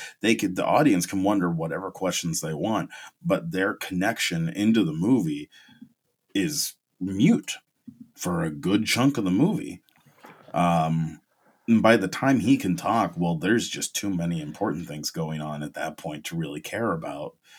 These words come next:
the basics. Um,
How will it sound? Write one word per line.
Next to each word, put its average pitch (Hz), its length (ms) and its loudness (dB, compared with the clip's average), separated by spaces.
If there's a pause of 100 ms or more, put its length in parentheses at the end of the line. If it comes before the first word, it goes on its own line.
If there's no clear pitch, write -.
(480)
the 90 100 -2
basics. - 800 -2 (840)
Um, 50 500 -8